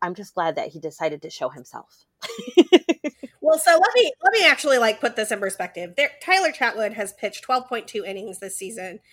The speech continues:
Speaker 2: His K per nine right now is thirteen point five. That puts him in a tie with <laughs> Trevor Bauer. Uh, it's higher than Luis Castillo's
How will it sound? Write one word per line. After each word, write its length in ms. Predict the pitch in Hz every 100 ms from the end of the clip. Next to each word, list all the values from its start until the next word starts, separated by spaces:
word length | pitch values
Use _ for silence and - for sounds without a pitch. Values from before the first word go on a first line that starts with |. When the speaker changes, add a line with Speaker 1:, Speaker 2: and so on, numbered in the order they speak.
| _ _
Speaker 2:
His 160 | - 285
K 240 | - 370
per 160 | 403 330
nine 220 | 254 240
right 120 | 226
now 180 | 214 208
is 120 | 196
thirteen 560 | - 220 214 - 214 208
point 280 | - 202 175 _
five. 320 | 170 156 - _ _ _ _ -
That 220 | 277 -
puts 240 | 349 320 -
him 380 | 285 254 240 226
in 400 | 240 220 214 208 208
a 80 | 208
tie 560 | - - 226 226 254
with 180 | 262 214
<laughs> 200 | - -
Trevor 300 | 262 262 254
Bauer. 600 | 220 190 185 202 254 302 - _ _ -
Uh, 140 | 226
it's 160 | 247 247
higher 460 | - 247 254 262 262
than 180 | 247
Luis 280 | 233 226 226
Castillo's 880 | - 233 254 220 214 208 202 208 -